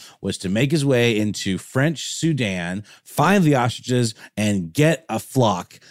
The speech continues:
uh, back to South Africa. Should he choose to accept it, which, which he definitely did choose to accept it.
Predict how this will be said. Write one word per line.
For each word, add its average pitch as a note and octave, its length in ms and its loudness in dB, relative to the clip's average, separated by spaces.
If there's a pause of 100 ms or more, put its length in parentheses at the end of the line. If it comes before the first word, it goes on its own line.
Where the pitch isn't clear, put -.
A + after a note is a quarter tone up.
(160)
uh, - 80 -10
back A2+ 320 0
to G#2+ 120 -2
South G2 340 0
Africa. D#2 500 -6 (340)
Should F#3+ 340 2
he E3+ 140 6
choose C#3 360 2
to A#2+ 160 2
accept F#2+ 420 -2
it, C#2 80 -6
which, G2+ 240 -2
which F#2+ 200 0
he F2 100 0
definitely D#2 400 -2
did C2+ 220 -10
choose C2+ 220 -14
to - 120 -14
accept - 340 -14
it. - 140 -16